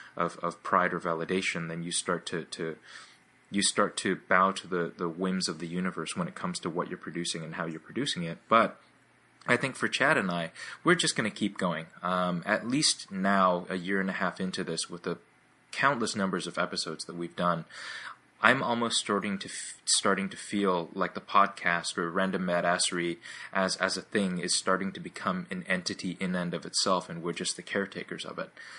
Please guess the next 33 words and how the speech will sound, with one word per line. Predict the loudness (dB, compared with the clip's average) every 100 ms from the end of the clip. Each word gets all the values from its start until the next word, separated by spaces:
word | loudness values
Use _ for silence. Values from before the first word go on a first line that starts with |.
| -12 0
And | 2
so | 4 2
from | 2 0
that | 2 2
perspective, | 0 0 0 -2 -2 -2
I | -2
feel | -2 0
like | 0 -2
it's | -4 -2
gonna, | 0 -2 -4 _
it's | -4 -2
gonna | -2 -2
continue | -4 -6 -6 -6 -6
to | -4
move | 2 2 2
in | 0
the | -4
direction | -2 0 0 -2 -2
that | -2 -4
it | -6
needs | -4 -4 -4 -6
to |
move | -4 0 0 0
in | -4 -6
order | -4 -4
to | -6 -8
be | -4 -4
what | -4
we | -4 -4
want | -2 -2
it | -6
to | -6
be. | -2 0 -2